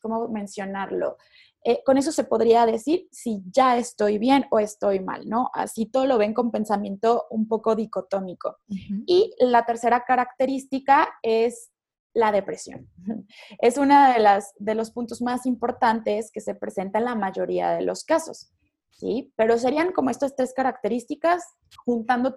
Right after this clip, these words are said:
Speaker 1: todos los trastornos de la conducta alimentaria, porque sí hay rasgos específicos en cada uno de ellos.
Speaker 2: Claro.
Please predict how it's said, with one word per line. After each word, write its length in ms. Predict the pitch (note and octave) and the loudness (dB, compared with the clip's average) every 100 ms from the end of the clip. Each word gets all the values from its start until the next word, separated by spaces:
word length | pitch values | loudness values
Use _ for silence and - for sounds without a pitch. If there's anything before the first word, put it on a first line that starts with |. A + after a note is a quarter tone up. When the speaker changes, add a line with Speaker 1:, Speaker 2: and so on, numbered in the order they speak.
| _ | _
Speaker 1:
todos 220 | A#3+ A#3 | 2 4
los 140 | G#3 | 0
trastornos 500 | - F#3 - F#3 F#3 | -4 -10 -8 -8 -6
de 80 | F3+ | -4
la 140 | F3+ F3+ | -6 -6
conducta 360 | F3+ E3 - | -8 -10 -8
alimentaria, 540 | F3 E3 E3 D#3+ - - | -6 -6 -6 -6 -8 -8
porque 220 | - B3+ | -6 -6
sí 120 | A#3+ | -4
hay 120 | G#3+ F#4 | -2 0
rasgos 420 | A#3 A#3 A#3 B3 | 2 0 -2 -6
específicos 840 | G#3+ - G3 A#3 C#4+ C#4 G#4 B4+ _ _ _ _ | -8 -10 -8 -8 -8 -4 -4 -4 _ _ _ _
en 240 | A#3+ A#3+ | 2 2
cada 340 | A#3 B3+ B3+ A#3 | 0 0 2 -2
uno 240 | G#3+ F#3+ | -4 -4
de 140 | F3+ | -4
ellos. 420 | F3 - - - _ _ | -4 -6 -16 -20 _ _
Speaker 2:
Claro. 400 | - G#3 E3 D#3 | -10 -8 -10 -14